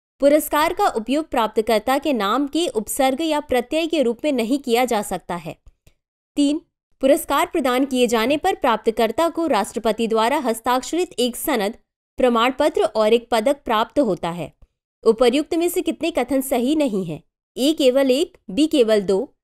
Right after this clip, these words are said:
सी सभी तीन, डी इनमें से कोई भी नहीं। इस प्रश्न का सही उत्तर है विकल्प डी,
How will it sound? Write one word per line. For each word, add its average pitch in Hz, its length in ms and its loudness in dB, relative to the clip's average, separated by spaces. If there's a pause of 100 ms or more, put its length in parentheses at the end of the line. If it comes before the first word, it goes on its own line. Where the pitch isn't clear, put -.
(300)
सी 330 300 2
सभी 220 340 -2
तीन, 269 320 -2 (200)
डी 262 240 2
इनमें 240 320 0
से 339 160 0
कोई 233 240 4
भी 202 140 -4
नहीं। 170 240 -8 (640)
इस 220 120 -2
प्रश्न 247 280 0
का 240 140 0
सही 254 260 0
उत्तर 294 240 0
है 339 120 0
विकल्प 190 360 -2
डी, 190 240 -2